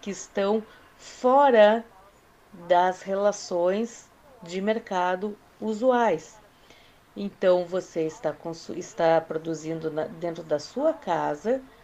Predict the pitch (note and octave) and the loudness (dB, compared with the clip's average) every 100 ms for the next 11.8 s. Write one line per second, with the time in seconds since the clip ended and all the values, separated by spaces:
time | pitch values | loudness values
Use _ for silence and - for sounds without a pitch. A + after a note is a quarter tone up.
0 | _ _ G3+ G3+ - F#3+ F#3 F3 A#3 A#3 | _ _ -12 -12 -12 -12 -10 -4 -4 -4
1 | E3 C#3+ G3 G3+ - C3+ C#3+ - C#3+ C3 | -6 -6 -10 -12 -16 -14 -14 -14 -16 -14
2 | - A#3 C4+ - - _ _ _ _ - | -10 -4 -4 -4 -8 _ _ _ _ -20
3 | - - - _ - _ E3 D3 - G#3+ | -20 -20 -20 _ -20 _ -14 -14 -10 -8
4 | G#3+ - - _ - F3+ F#3 F3 D#3 - | -8 -10 -20 _ -14 -4 -2 -2 -4 -6
5 | B3 B3 - - E3 E3+ F3 F3 D#3 D#3 | -6 -6 -18 -8 -6 -4 -8 -6 -4 -2
6 | A3 - _ _ _ - - D#3+ D#3 D#3 | -4 -12 _ _ _ -20 -4 0 0 0
7 | D#3 E3 D3+ E3 D#3+ C#3+ D3 F#3 B3 - | -2 -6 -4 -4 -6 -8 -8 -2 -2 -2
8 | - F#3+ G3+ G3 A3 D4 C#4+ G#3+ F3 F#3 | -4 -2 -2 0 -2 -2 -2 -2 -2 -4
9 | F#3 - G3 A#3+ - - _ _ _ F3+ | -8 -6 -6 -8 -14 -20 _ _ _ -2
10 | E3+ G3 - - F#3 F3 F#3 G3+ F#3+ G#3 | 0 -2 -8 -4 -4 -2 0 0 2 2
11 | F#3+ E3+ E3+ G#3+ B3+ A#3 - | 0 -4 -4 -2 -2 -4 -10